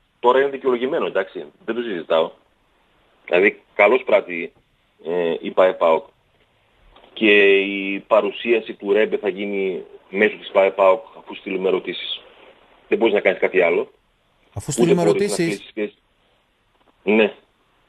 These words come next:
Speaker 1: Ε, θα γίνει ουσιαστικά, εντάξει, θα γίνει πιο ασφαλής η συνέντευξη τύπου
Speaker 2: Ε, ε.
Speaker 1: του Ρέμπε.
Speaker 2: Γιατί δεν την κάνει
Speaker 1: Γιατί
Speaker 2: διαδικτυακά
Speaker 1: θα
Speaker 2: online;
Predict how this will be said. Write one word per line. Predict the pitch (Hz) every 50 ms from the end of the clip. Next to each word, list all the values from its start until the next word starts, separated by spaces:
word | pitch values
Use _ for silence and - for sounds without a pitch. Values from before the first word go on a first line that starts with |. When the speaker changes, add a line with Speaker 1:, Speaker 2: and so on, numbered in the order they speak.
| _ _ _ _ _
Speaker 1:
Ε, | - 139
θα | - 160
γίνει | 156 160 196 214 220 220
ουσιαστικά, | 208 196 - 190 - - - 214
εντάξει, | 202 190 190 - -
θα | - 110
γίνει | 123 143 147 147 147 147 143 - _ _ _ _ _ _ _ _ _ _ _ _ _
πιο | - - 156 156 156 151 147 143 139 135 123 -
ασφαλής | - 123 - - 127 131 143 131 - -
η | 101
συνέντευξη | 87 - 98 95 92 92 90 - - -
τύπου | 92 82 82 - - _ _ _ _ _ _ _ _ _ _ _ - - - - - -
Speaker 2:
Ε, | 98
ε. | 95
Speaker 1:
του | 104 98
Ρέμπε. | 95 98 92 87 92 87 - _ _ _ _ _ _ _ _ _ _ _ _ _
Speaker 2:
Γιατί | - 113 127 127 202
δεν | 226 226
την | 190 185 147
κάνει | 156 147 143
Speaker 1:
Γιατί | 127 123 131 123
Speaker 2:
διαδικτυακά | 113 120 104 - 127 123 117 - - 123
Speaker 1:
θα | 120 117 113
Speaker 2:
online; | 117 113 113 107 104 101 92